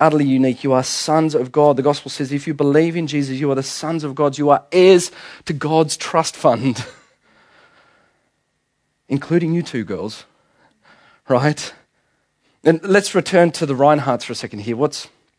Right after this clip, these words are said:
what's their problem? They're, they're, they're kids of an estate of immeasurable wealth and riches. But what are the issues? According to, uh, various newspaper articles, the,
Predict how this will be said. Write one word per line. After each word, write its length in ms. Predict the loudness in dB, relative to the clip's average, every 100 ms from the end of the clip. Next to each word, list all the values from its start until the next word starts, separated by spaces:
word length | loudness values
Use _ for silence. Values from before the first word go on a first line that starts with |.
| _ _ _ -16
what's 240 | -8 -8 2
their 160 | 2
problem? 500 | 2 -8 -8 -12 -14 -4
They're, 160 | -4
they're, 180 | 2 2
they're 160 | 2 -2
kids 380 | -2 -6 -6
of 160 | -6 -4
an 80 | -4
estate 400 | -6 -2 -2 0
of 220 | -4 -6 -10 -20 -20 -8 -2
immeasurable 960 | 0 0 4 6 6 2 -4 -4 -4
wealth 640 | 0 0 -2 -8 -18 -20 _ _ _ _ _ _ _ _ _
and 240 | -8 -4 0
riches. 420 | 0 0 -6 -4
But 140 | -2
what 160 | 2 2
are 60 | 2
the 180 | 0
issues? 260 | -2 -4 -8
According 500 | -10 2 4 4 0
to, 440 | -4 -2 0 2
uh, 440 | 4 4 2 0 -6
various 680 | -2 4 6 6 2 -4
newspaper 480 | -2 -2 0 0 2
articles, 640 | 2 2 2 -2 -6 -4
the, 180 | -2 -2